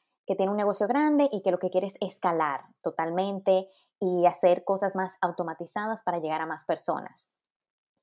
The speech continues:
Te acabo de decir cuatro tipos de clientes que yo pudiera tener en cuanto a el objetivo que me puse, ser una referente en marca personal y negocio digital.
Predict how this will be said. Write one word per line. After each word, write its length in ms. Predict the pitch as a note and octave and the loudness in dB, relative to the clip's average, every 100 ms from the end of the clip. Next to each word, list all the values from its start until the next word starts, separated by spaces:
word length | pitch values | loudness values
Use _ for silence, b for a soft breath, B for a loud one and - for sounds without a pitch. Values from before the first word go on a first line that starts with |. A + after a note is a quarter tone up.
| - | -6
Te 60 | |
acabo 240 | G3 G3 A3+ | 0 2 4
de 80 | C#4 | 2
decir 360 | C#4 B3 B3+ - | 0 -2 -2 -2
cuatro 500 | G3+ F#3 F#3+ A#3+ A#3+ | 0 2 2 2 0
tipos 280 | F3+ F#3+ | 0 0
de 60 | F#3 | 0
clientes 460 | F#3 E3+ F#3 G#3+ - | 0 -4 -4 -8 -2
que 200 | F#3 D#3 | -2 0
yo 320 | F#3 F#3 A3 | 4 4 4
pudiera 360 | G#3+ F3 E3+ | 2 2 2
tener 400 | E3+ E3 D3 C3 _ - | -2 -6 -6 -12 _ -16
en 100 | D#3+ | -4
cuanto 420 | F3 E3 D#3+ E3 | -2 -2 -2 -2
a 280 | E3 G#3 _ _ _ _ - | -2 -4 _ _ _ _ 0
el 160 | F3+ | 2
objetivo 380 | F3+ F#3 F3 E3 | 4 2 2 0
que 100 | F#3 | 0
me 100 | G3 | -2
puse, 460 | G3 F#4+ - D3+ - | 0 0 0 -6 -10
ser 280 | - F3 F3+ | -2 0 0
una 120 | F3 | 0
referente 640 | F3 E3+ G3+ C4 B3+ C4+ | -2 0 0 0 -2 -4
en 120 | - E3 | -6 -10
marca 280 | E3+ - | -10 -8
personal 540 | F3+ F#3 G3+ C4 C#4 C4+ | -6 -6 -4 -2 -2 -4
y 100 | F3+ | -6
negocio 340 | E3 D#3 - | -6 -6 -4
digital. 420 | D#3 D#3 - - | -6 -6 -10 -10